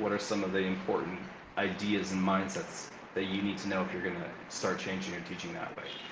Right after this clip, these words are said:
All of these people would love to talk to you about the work that they're doing. They'd love to share their clubs with you, and they're all contactable. And you can actually just go onto their school's Google Map page and actually learn about their projects,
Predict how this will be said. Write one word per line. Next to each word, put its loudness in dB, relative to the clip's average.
All 12
of 12
these 10
people 6
would 6
love 12
to -4
talk 4
to 2
you 6
about 8
the 4
work 2
that 0
they're 2
doing. 4
They'd 2
love 6
to -2
share 6
their 2
clubs 4
with 2
you, 2
and 6
they're 6
all 12
contactable. 4
And 12
you 6
can 10
actually 10
just 0
go 10
onto 8
their 6
school's 0
Google 2
Map 4
page 8
and 4
actually 4
learn 4
about 4
their 0
projects, 2